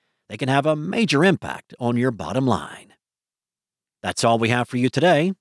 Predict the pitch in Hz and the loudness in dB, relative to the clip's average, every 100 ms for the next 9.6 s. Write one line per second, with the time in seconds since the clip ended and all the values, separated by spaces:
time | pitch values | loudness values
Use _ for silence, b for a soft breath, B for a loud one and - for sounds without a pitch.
0 | _ 247 233 - 196 285 202 87 - 135 | _ 0 2 0 0 -2 -2 -4 -2 -2
1 | 143 - 165 - 185 202 247 233 - - | 0 4 4 4 2 2 2 0 -2 -6
2 | 139 156 208 247 269 285 302 190 101 92 | -4 -4 -2 -4 -2 -4 -4 -2 -2 -2
3 | 175 180 _ _ - 269 - 220 185 - | -4 -6 _ _ 0 0 2 2 2 0
4 | - 262 254 247 180 170 - 208 254 233 | 2 2 2 2 2 2 0 -2 0 2
5 | 226 202 - 226 143 110 98 104 123 127 | 0 -2 -2 0 0 0 -2 0 -2 -2
6 | 160 214 214 220 139 - - 110 104 - | -2 0 4 4 2 -4 -10 -8 -2 -2
7 | - - 123 127 135 143 - 151 151 - | -2 -2 -2 -2 -2 -4 -2 0 -2 2
8 | 226 175 170 - _ _ _ _ 175 190 | 2 4 2 -4 _ _ _ _ -6 -4
9 | 220 226 240 233 185 - | -2 -2 0 2 2 -2